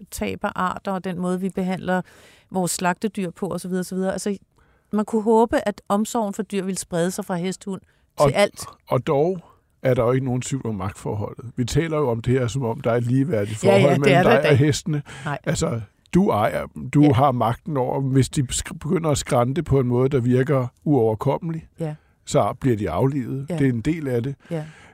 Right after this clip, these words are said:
Speaker 2: Så på den måde er det jo ikke helt så
Speaker 1: Nej, det er det
Speaker 2: harmonisk,
Speaker 1: slet ikke.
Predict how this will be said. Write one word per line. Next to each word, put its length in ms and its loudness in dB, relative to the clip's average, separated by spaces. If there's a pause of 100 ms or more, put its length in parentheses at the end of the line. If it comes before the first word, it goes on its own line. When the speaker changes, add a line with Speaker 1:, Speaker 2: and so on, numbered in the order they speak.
Speaker 2:
Så 180 -2
på 100 -2
den 180 0
måde 280 0
er 120 2
det 140 2
jo 80 4
ikke 200 2
helt 300 -4
så 320 2 (680)
Speaker 1:
Nej, 140 -2
det 60 4
er 40 4
det 140 6
Speaker 2:
harmonisk, 320 2
Speaker 1:
slet 180 2
ikke. 40 -2